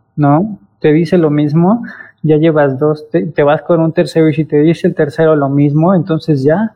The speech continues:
o sea, definitivamente vas a tomar una decisión con eso.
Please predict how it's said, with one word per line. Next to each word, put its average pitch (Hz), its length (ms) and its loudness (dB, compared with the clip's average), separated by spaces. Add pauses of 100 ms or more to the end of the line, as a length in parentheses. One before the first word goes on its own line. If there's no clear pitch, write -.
o 151 80 -10
sea, 143 340 -2 (880)
definitivamente 160 840 0 (140)
vas 156 240 -2
a 160 60 0
tomar 147 300 0
una 151 120 0
decisión 135 460 -2
con 139 200 -2
eso. 160 380 -2